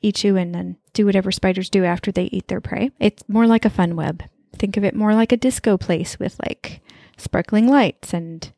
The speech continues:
or calming lights, whichever one you want. I don't know. I was just thinking of that, thinking that actually doesn't really appeal to me anymore. So I was thinking more of the tranquil music,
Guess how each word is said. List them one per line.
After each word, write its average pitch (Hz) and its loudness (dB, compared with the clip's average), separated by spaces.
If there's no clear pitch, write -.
or 196 -4
calming 220 2
lights, - -6
whichever 370 4
one 254 6
you 190 0
want. 131 -2
I 294 6
don't 269 6
know. 185 0
I 220 4
was 247 4
just 294 4
thinking 233 2
of 202 2
that, 190 0
thinking 208 -2
that 233 -4
actually 196 -4
doesn't 214 0
really 202 2
appeal 226 2
to - -6
me 185 -4
anymore. 180 -6
So 214 -4
I 202 2
was 208 0
thinking 220 0
more 202 2
of 196 0
the 196 -2
tranquil 196 0
music, 214 4